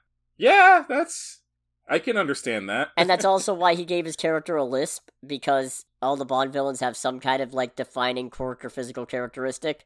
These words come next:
Speaker 1: Hmm.
Speaker 2: And since he already did an eye patch, I assume <laughs> that was right
Speaker 1: You
Speaker 2: out.
Speaker 1: know what? You know what? That does make a lot of sense, actually.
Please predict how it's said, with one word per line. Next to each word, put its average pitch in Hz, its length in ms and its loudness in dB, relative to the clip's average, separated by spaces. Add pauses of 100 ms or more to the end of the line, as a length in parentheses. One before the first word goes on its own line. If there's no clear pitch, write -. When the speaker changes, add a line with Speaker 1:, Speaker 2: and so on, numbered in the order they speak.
(100)
Speaker 1:
Hmm. 123 440 -8
Speaker 2:
And 135 280 0
since 139 280 -6
he 147 120 0
already 143 180 2
did 143 180 -2
an 135 100 0
eye 131 160 4
patch, 151 360 4
I 131 80 2
assume 180 540 0 (200)
<laughs> - 200 -20
that 170 320 4
was 156 180 -6
right 156 240 4
Speaker 1:
You 156 80 6
Speaker 2:
out. 156 100 8
Speaker 1:
know 233 100 8
what? 240 340 4 (520)
You 160 140 -8
know 208 140 2
what? 214 180 2
That 196 160 4
does 170 220 2
make 160 160 -2
a - 40 0
lot 147 180 4
of 139 40 0
sense, 135 300 -4
actually. 87 540 -6